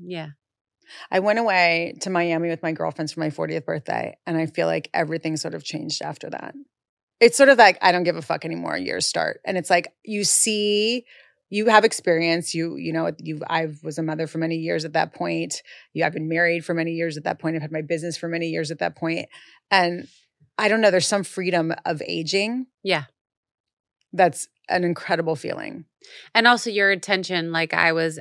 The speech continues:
Speaker 1: out east last, uh, Saturday, and I was at a restaurant and saw all the youth parading around, and the pressure, right? To, like, the cutout outfits, the social media, but I wanna meet a guy tonight. And I was like, "Oh, man,
Speaker 2: Mm-hmm.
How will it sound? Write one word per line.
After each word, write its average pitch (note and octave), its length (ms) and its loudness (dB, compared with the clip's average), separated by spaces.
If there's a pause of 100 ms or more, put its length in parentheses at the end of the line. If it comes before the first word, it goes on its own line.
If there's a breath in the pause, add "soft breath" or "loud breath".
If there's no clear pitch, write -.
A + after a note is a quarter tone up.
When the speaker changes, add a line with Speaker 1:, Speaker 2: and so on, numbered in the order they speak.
(100)
Speaker 1:
out E3 220 4
east E3+ 220 -6
last, D#3 560 -6 (260)
uh, D#3+ 220 4
Saturday, E3+ 760 4
and D#3 100 -2
I D3+ 120 4
was D#3 140 -2
at D#3 140 4
a D3+ 120 2
restaurant F3 560 2
and D#3+ 120 -8
saw D#3+ 140 2
all D#3+ 200 2
the E3 120 -2
youth E3+ 380 -2 (120)
parading E3 400 -2
around, D#3+ 680 -4 (520 soft breath)
and F#3 180 -2
the F#3 60 0
pressure, F3+ 520 -2
right? E3 380 -4 (300)
To, E3+ 180 -2
like, D#3+ 320 -2
the D3+ 160 -6
cutout G#3 400 6
outfits, F3+ 840 4
the D#3 180 0
social G3+ 440 2
media, E3+ 580 0
but D#3 140 2
I D3 60 2
wanna D#3+ 220 0
meet G#3+ 160 2
a G#3 60 2
guy F3+ 300 2
tonight. E3+ 380 -4
And E3+ 140 -8
I A#2 120 -2
was D#3+ 120 -6
like, D#3+ 200 -4
"Oh, G#3+ 200 4
man, D3+ 380 -6
Speaker 2:
Mm-hmm. A3 240 -6